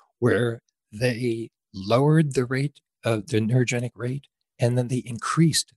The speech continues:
the neurogenic rate. And it turns out you can increase the neurogenic rate by about five times, probably even more by this point. And what happened to the mice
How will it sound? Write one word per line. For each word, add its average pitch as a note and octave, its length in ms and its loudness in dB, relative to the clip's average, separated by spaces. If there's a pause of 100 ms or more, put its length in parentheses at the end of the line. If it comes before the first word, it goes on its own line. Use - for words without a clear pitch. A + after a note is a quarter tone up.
the F#2+ 60 -14
neurogenic D#2+ 580 -6
rate. C#2+ 240 -18 (1080)
And B2 120 2
it G#2+ 120 -4
turns E3 360 4
out A2 300 -2 (200)
you B2 100 -2
can A#2+ 140 -4
increase D3+ 540 0
the B2 100 -6
neurogenic A#2+ 640 0
rate A2 300 -8 (120)
by G#2+ 340 -8 (180)
about C#3 320 -4
five C#3 480 -4
times, - 640 -8
probably E3+ 400 0
even F#2+ 220 -8
more F2+ 380 -8 (100)
by E2+ 180 -12
this - 160 -6
point. - 300 -18 (1200)
And A#2+ 340 -2
what C3 140 -4
happened D#3 500 -2 (100)
to A#2+ 340 -4
the G2 220 -8
mice B2 640 0